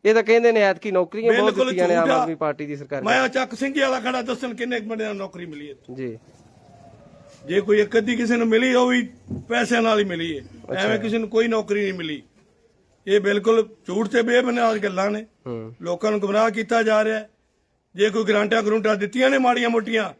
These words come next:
Speaker 1: ਹੂੰ।
Speaker 2: ਜਿਵੇਂ ਉਹ ਬੁੱਧੋਗੀ ਪਿੰਡ ਏ,
Speaker 1: ਹੂੰ।
Speaker 2: ਉੱਥੇ ਇੱਕ ਬਿੰਦੂ ਸਰਪੰਚ ਬਣਾਇਆ ਇਹਨੇ।
Speaker 1: ਜੀ।
Speaker 2: ਸੱਤਰ ਲੱਖ ਇਹਨੇ ਗ੍ਰਾਂਟ ਦਿੱਤੀ ਐਮ ਐਲ ਏ ਸਾਹਿਬ ਨੇ।
Speaker 1: ਜੀ।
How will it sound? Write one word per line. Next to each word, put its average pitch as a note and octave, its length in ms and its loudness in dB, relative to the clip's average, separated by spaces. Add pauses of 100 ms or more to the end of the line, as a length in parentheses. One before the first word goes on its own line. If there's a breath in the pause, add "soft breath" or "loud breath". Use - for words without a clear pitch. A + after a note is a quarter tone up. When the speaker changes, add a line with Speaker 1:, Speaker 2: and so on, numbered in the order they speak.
(140)
Speaker 1:
ਹੂੰ। A#2 220 -10 (160)
Speaker 2:
ਜਿਵੇਂ G#3 260 0
ਉਹ G3+ 300 -4 (320)
ਬੁੱਧੋਗੀ B3 380 0
ਪਿੰਡ G#3+ 280 -2
ਏ, D#3 140 -10 (220)
Speaker 1:
ਹੂੰ। B2 400 -12
Speaker 2:
ਉੱਥੇ G#3+ 320 0
ਇੱਕ G#3+ 160 -2
ਬਿੰਦੂ G3+ 360 -4
ਸਰਪੰਚ F#3+ 400 -6
ਬਣਾਇਆ F#3 400 -2
ਇਹਨੇ। D#3 220 -10 (220)
Speaker 1:
ਜੀ। B2+ 180 -8
Speaker 2:
ਸੱਤਰ G#3+ 340 0
ਲੱਖ A#3+ 240 -2
ਇਹਨੇ A#3+ 180 -2
ਗ੍ਰਾਂਟ G#3 300 -2
ਦਿੱਤੀ G3+ 260 -4
ਐਮ F#3+ 180 -4
ਐਲ F3+ 100 -8
ਏ F3 80 -8
ਸਾਹਿਬ D#3 240 -6
ਨੇ। C#3 120 -16 (260)
Speaker 1:
ਜੀ। B2+ 280 -10